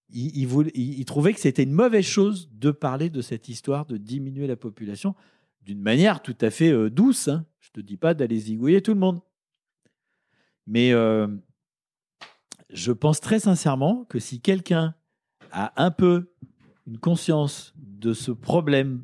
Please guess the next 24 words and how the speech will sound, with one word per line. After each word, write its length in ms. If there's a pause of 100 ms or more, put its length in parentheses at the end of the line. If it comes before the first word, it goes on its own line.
(120)
planétaire, 840 (540)
la 280
chose 360
la 100
plus 340
efficace 800
et 140
qu'il 320
peut 180
faire 420 (240)
comme 220
il 160
veut, 320 (300)
sans 360
aucune 340
contrainte 480
de 100
personne, 540 (420)
c'est 200
celle-là 480
et 60
c'est 120
la 120
seule. 420